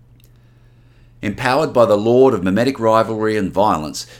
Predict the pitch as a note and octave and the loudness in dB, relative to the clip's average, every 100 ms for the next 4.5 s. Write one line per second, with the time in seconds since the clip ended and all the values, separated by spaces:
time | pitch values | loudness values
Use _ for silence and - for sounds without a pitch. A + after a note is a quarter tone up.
0 | - F#2 C3+ C#3 B2 G2+ A2 G#2 A2 G#2 | -8 -2 2 2 2 2 0 0 -4 -4
1 | G#2+ G2 - - G2 F#2+ - G#2 G2 G2+ | -6 -6 -14 -8 -6 -6 -8 -4 -2 -4
2 | - - - D3 - - - - G2 G2 | -6 -10 -4 -2 -2 -6 -20 -12 -8 -6
3 | - - A#2+ C#3+ D3+ E2+ E2+ E2+ - G2 | -6 -8 -2 0 0 0 -4 -6 -2 -2
4 | F#2 F2+ D#2+ C2 | 0 -2 -6 -10